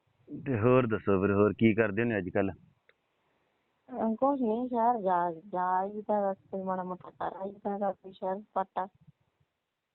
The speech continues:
Speaker 1: ਅੱਛਾ, ਸੈਰ ਸਪਾਟਾ ਹੀ ਕਰਦੇ ਹੋ ਕਿ ਕੁਛ ਹੋਰ ਵੀ ਕਰਦੇ ਹੋ?
Speaker 2: ਤੂੰ ਦੱਸ,
Speaker 1: ਜਨ-
Speaker 2: ਤੈਨੂੰ ਕੀ ਕੰਮ ਆ ਹੋਰ? ਮੈਂ ਕੁਛ ਮਰਜ਼ੀ ਕਰਦੀ ਹੋਵਾਂ, ਤੂੰ ਦੱਸ।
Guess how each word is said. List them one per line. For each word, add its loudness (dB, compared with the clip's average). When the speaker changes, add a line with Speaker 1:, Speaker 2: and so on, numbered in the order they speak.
Speaker 1:
ਅੱਛਾ, -8
ਸੈਰ 2
ਸਪਾਟਾ 2
ਹੀ 6
ਕਰਦੇ 2
ਹੋ 0
ਕਿ 2
ਕੁਛ 2
ਹੋਰ 4
ਵੀ 2
ਕਰਦੇ 0
ਹੋ? -4
Speaker 2:
ਤੂੰ 2
ਦੱਸ, 0
Speaker 1:
ਜਨ- -2
Speaker 2:
ਤੈਨੂੰ 2
ਕੀ -6
ਕੰਮ 0
ਆ 0
ਹੋਰ? -8
ਮੈਂ -4
ਕੁਛ -10
ਮਰਜ਼ੀ -6
ਕਰਦੀ -6
ਹੋਵਾਂ, -2
ਤੂੰ -6
ਦੱਸ। -8